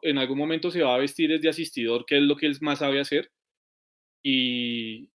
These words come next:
y quizá no le entren los goles que le han entrado en estas primeras cinco fechas. Entonces, ahí es donde Millonarios tendrá que buscar nuevamente las alternativas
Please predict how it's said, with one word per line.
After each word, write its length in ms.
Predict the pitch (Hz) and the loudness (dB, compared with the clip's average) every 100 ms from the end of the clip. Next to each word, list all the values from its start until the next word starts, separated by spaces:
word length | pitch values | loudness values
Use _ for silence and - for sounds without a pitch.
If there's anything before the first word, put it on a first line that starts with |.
| _ | _
y 100 | 139 | -12
quizá 260 | - 131 123 | -6 -2 0
no 100 | 143 | 0
le 80 | |
entren 200 | 151 156 | 0 0
los 140 | 156 135 | 0 2
goles 240 | 120 123 | 0 0
que 80 | 147 | -2
le 60 | 127 | -2
han 100 | 120 | -2
entrado 240 | 127 139 | -2 -2
en 80 | 135 | -2
estas 220 | 143 135 | -4 -8
primeras 320 | 131 110 113 | -8 -6 -6
cinco 240 | 135 123 156 | -4 -4 -4
fechas. 420 | 160 - - _ | -4 -8 -20 _
Entonces, 760 | 127 120 123 120 151 160 - _ _ _ _ _ _ _ 127 | -12 -6 -4 -2 -2 -2 -10 _ _ _ _ _ _ _ 6
ahí 260 | 135 160 | 8 10
es 80 | 160 | 8
donde 240 | 165 165 | 4 2
Millonarios 440 | 151 131 120 127 139 | 2 0 0 -2 0
tendrá 280 | 147 123 110 | 0 0 0
que 80 | |
buscar 480 | 139 147 - 113 117 | 0 0 0 -2 -2
nuevamente 480 | 135 147 147 143 143 | 0 2 2 2 2
las 160 | 143 143 | 0 -2
alternativas 880 | 120 120 110 - 110 120 165 - | -4 -4 -4 -6 -4 -4 -6 -14